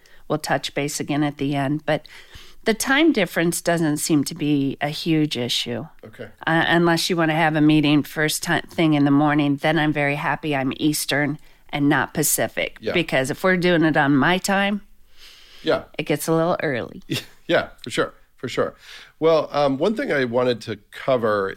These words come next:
Speaker 2: is your involvement in stuff outside of Asher. You've obviously been very involved here for nearly thirty years, but you do other things.
Speaker 1: I do.
Speaker 2: You play softball and you are a swim judge, umpire?
Speaker 1: Swim official. Swim
Speaker 2: Referee? What's it
Speaker 1: So,
Speaker 2: called?
Speaker 1: yes, referee
Speaker 2: Official.
Speaker 1: would work
Speaker 2: Okay.
Speaker 1: too.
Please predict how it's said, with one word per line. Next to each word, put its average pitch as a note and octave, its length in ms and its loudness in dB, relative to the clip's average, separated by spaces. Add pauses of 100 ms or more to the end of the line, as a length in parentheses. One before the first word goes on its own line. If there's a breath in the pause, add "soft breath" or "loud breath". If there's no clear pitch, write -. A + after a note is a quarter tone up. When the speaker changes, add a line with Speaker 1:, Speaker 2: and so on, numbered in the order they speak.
Speaker 2:
is G2+ 480 -6
your A2+ 380 -2
involvement G2+ 760 -6
in G#2 180 -14
stuff - 380 -8
outside G2 480 -6
of E2+ 100 -10
Asher. F#2 320 -8
You've F#2 140 -6
obviously F#2+ 340 -6
been F2+ 240 -12
very D3 200 2
involved A2 320 -2
here G2 200 -4
for F#2 140 -12
nearly E2 280 -14
thirty G#2 260 -6
years, F2+ 280 -6
but F2+ 200 -14
you B2+ 60 -4
do E3+ 120 2
other F3 160 2
things. D3 400 -2
Speaker 1:
I - 120 -18 (280 loud breath)
do. - 60 -18
Speaker 2:
You A#2 160 -2
play A2+ 360 0
softball A2 680 0
and G#2 100 -6
you G2 180 -6
are F#2+ 120 -4
a F#2+ 240 -4
swim B2+ 640 -2 (200)
judge, - 440 -4
umpire? C3+ 160 -2
Speaker 1:
Swim G#3 320 4
official. F#3+ 440 0 (100)
Swim D#3+ 260 0
Speaker 2:
Referee? F#3+ 540 0 (160)
What's - 160 -6
it - 20 -2
Speaker 1:
So, - 100 -4
Speaker 2:
called? F#3+ 100 -2
Speaker 1:
yes, E3 260 2
referee G3 340 2
Speaker 2:
Official. A#3 220 4
Speaker 1:
would A#3+ 160 2
work A3+ 200 2
Speaker 2:
Okay. F#2 100 -2
Speaker 1:
too. C#3+ 280 -2